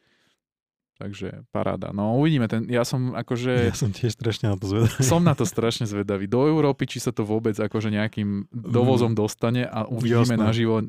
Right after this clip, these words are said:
Speaker 1: Jasné, že áno, ale že som zvedavý, že či to niekde uvidím v uliciach proste, hej, alebo si to objedná nejaký šialenec tu.
Speaker 2: Ja už sa tiež, vieš, kde to uvidíš?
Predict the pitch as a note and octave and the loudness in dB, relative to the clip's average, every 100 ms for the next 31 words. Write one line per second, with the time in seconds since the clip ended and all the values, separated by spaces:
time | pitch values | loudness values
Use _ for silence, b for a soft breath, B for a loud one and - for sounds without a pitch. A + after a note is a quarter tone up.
0 | - C3 E3+ C3+ A#2 A2+ A2 G#2+ A2 A#2+ | -4 -4 -2 -2 -2 -2 -2 -2 -2 -2
1 | A#2+ A#2+ A2+ - A#2 A2+ A2 - C#3 C#3 | -2 -2 -4 -4 -2 -2 -2 -2 0 2
2 | C3+ C3 A#2+ B2 - B2+ B2+ - - B2+ | 2 2 2 2 0 0 0 -2 -4 -4
3 | - C#3+ E3+ A#2+ C3 B2 A2 G#2+ G#2+ A2 | -2 -2 -2 -2 -2 -4 -4 -4 -2 0
4 | A#2 A2+ A2 A2 A2 - - G#2+ A#2 A2+ | -2 -2 -2 -2 -4 -6 -4 -2 -2 -4
5 | - B2 A#2 A#2 A2+ A2 - A2 A#2 G#2+ | -4 0 2 2 0 -4 -6 -12 -4 -2
6 | A2 B2+ A#2 G#2 G#2+ G#2 | 0 0 0 0 0 -4